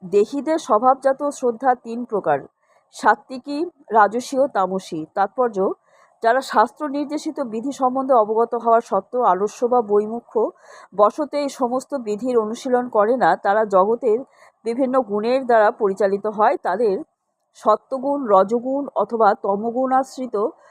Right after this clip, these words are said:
পূর্বকৃত কর্ম অনুসারে তারা বিশেষ ধরনের প্রকৃতি অর্জন করে। প্রকৃতির বিভিন্ন গুণাবলীর সঙ্গে জীবসত্তার আসঙ্গ চিরকাল ধরেই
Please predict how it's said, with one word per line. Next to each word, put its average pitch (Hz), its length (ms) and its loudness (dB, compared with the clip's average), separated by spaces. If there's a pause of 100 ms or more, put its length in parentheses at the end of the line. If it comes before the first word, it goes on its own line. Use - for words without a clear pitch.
(180)
পূর্বকৃত 269 580 -4
কর্ম 233 420 0
অনুসারে 262 380 -2
তারা 226 260 -2
বিশেষ 220 420 -4
ধরনের 233 420 0 (520)
প্রকৃতি 254 520 -2 (840)
অর্জন 202 380 -2
করে। 160 400 0 (1000)
প্রকৃতির 285 380 0
বিভিন্ন 285 400 0
গুণাবলীর 277 520 2
সঙ্গে 311 340 -2
জীবসত্তার 262 760 -2
আসঙ্গ 269 500 2
চিরকাল 226 640 0 (1400)
ধরেই 240 280 4